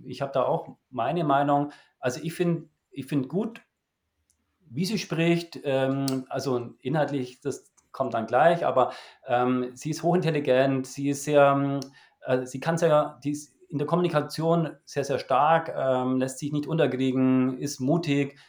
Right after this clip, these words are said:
investiert sehr viel Zeit für den Veganismus, für die Tierrechte, zumindest so ist mein Eindruck. Äh, das finde ich super. Und sie erreicht auch eine Zielgruppe und kann auch Menschen begeistern. Ähm, aber sie polarisiert halt auch und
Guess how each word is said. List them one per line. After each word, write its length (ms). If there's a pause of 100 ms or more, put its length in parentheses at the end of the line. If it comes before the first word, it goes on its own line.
(100)
investiert 440
sehr 140
viel 120
Zeit 320
für 100
den 180
Veganismus, 640
für 100
die 120
Tierrechte, 760
zumindest 360
so 100
ist 120
mein 140
Eindruck. 440 (500)
Äh, 160
das 140
finde 160
ich 100
super. 440 (320)
Und 300
sie 100
erreicht 380
auch 120
eine 140
Zielgruppe 500
und 120
kann 180
auch 80
Menschen 720
begeistern. 720 (460)
Ähm, 340
aber 400
sie 120
polarisiert 520
halt 160
auch 240
und 380